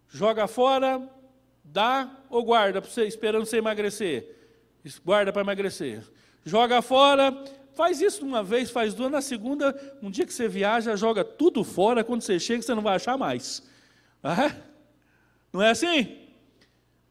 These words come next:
Todos nós temos algumas roupas que nós queremos guardar. "Não, não, não, não joga essa fora. Essa, ah, se eu emagrecer mais dois quilinhos vai dar certo."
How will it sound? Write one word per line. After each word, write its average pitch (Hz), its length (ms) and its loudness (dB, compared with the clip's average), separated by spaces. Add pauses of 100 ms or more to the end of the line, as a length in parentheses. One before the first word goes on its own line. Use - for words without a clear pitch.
(220)
Todos 381 240 4
nós 339 200 6
temos 320 240 0
algumas 285 380 4
roupas 269 340 4
que 277 80 -4
nós 247 180 2
queremos 233 320 2
guardar. 208 320 6
"Não, 349 220 6
não, 370 160 2
não, 370 200 0
não 349 80 2
joga 320 260 6
essa - 180 0
fora. 214 300 0
Essa, 269 300 2 (300)
ah, 320 280 8
se - 140 0
eu 294 140 4
emagrecer 311 500 2
mais 294 180 4
dois 392 400 6
quilinhos 320 400 2
vai 269 120 6
dar 247 140 2
certo." - 480 -6